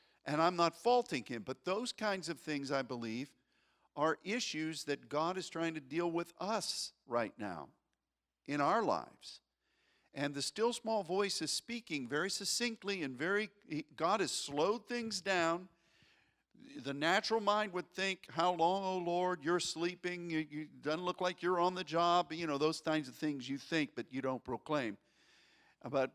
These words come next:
you sometimes think them anyway. The still small voice is speaking. There is a great horizon in front of us, and we are going to see the mighty things that God has promised, things that are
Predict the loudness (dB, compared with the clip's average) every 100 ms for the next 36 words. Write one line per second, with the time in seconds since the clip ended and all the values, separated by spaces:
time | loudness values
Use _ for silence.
0 | -8 -6 -4 -4 -4 0 0 2 0 0
1 | -2 -2 -2 -2 -2 -2 -2 -2 -4 _
2 | _ _ _ -10 -6 -4 -2 -4 -2 0
3 | 0 0 0 0 -2 -2 -2 -6 -2 -2
4 | -2 -8 _ _ -4 0 2 4 2 0
5 | -8 -4 2 2 2 -6 _ -2 0 0
6 | 0 0 -2 -6 -10 -6 -6 -4 -2 2
7 | 2 0 -4 -8 -12 -14 _ _ _ _
8 | -4 -4 -2 -4 -2 0 -2 -2 -4 -6
9 | -6 -4 -4 -2 -2 -4 -10 _ _ _
10 | _ _ -2 -2 _ -18 -10 2 4 4
11 | 0 -4 -6 -10 -10 -12 -6 -6 -4 0
12 | 2 2 0 -6 -4 0 2 2 -4 -6
13 | 0 0 0 -4 0 2 4 6 6 6